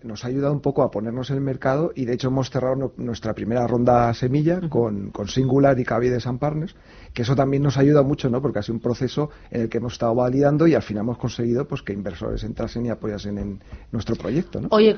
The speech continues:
Speaker 2: eh, contadme, que a mí me interesa mucho, lo de los diez mil euros que pone a vuestra disposición. ¿Abrís un número de cuenta, os meten los diez mil y no quieren saber nada, os fiscalizan ese dinero, en qué, cómo lo invertís?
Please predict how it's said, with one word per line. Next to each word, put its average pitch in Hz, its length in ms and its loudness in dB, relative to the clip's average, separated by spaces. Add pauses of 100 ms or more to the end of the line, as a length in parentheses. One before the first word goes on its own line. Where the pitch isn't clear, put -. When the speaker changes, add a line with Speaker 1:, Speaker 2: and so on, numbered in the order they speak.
Speaker 2:
eh, 180 100 0
contadme, 202 380 2
que 185 80 0
a - 20 4
mí 180 80 4
me 202 60 6
interesa 202 280 2
mucho, 180 260 2
lo 170 80 6
de 180 100 8
los 180 180 6
diez 202 240 4
mil 226 180 4
euros 175 280 4
que 190 100 0
pone 190 120 4
a 190 40 4
vuestra 190 300 2
disposición. 170 640 2
¿Abrís 170 280 2
un 202 380 4
número 196 280 6
de 196 80 8
cuenta, 302 420 6
os 233 80 4
meten 208 240 2
los 196 140 4
diez 202 160 4
mil 269 200 0
y 196 200 2
no 190 120 0
quieren 208 200 4
saber 202 280 2
nada, 262 360 4
os 202 240 6
fiscalizan 220 960 4
ese 208 280 2
dinero, 214 480 6 (300)
en 175 320 0
qué, 226 460 2
cómo 220 600 6
lo 196 180 4
invertís? 185 240 4